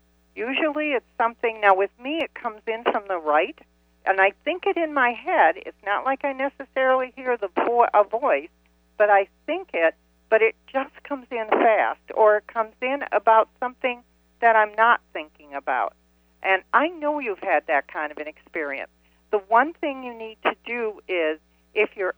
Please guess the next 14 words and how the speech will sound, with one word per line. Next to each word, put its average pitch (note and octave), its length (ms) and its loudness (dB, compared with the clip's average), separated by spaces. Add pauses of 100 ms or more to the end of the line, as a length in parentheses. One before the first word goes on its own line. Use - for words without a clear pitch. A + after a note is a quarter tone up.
asking D4 540 0
your C4+ 180 -8
angels A#3+ 460 -6 (100)
for A3+ 100 -2
help, G#3 420 0 (340)
if - 180 -10
you're D3+ 140 -8 (200)
counting C#4+ 400 2
on B3+ 220 -4
them A#3+ 260 -6
to B3+ 140 -18
give A#3 260 -6
you A3 180 -6
guidance, G3 520 4